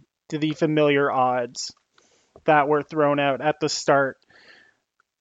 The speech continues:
of the managerial hiring season, um, your DeMarlo Hale, John Farrell, Eric Wedge,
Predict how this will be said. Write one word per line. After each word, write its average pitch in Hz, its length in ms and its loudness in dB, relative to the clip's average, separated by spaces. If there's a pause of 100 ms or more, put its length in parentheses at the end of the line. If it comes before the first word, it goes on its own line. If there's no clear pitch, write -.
(100)
of 151 600 4
the 147 280 -6
managerial 147 800 0
hiring 143 460 -4
season, 139 640 -6 (840)
um, 139 400 -4
your 139 440 -2 (460)
DeMarlo 147 420 2
Hale, 139 400 0
John 139 320 -4
Farrell, 135 600 -2
Eric 147 320 0
Wedge, 131 680 -6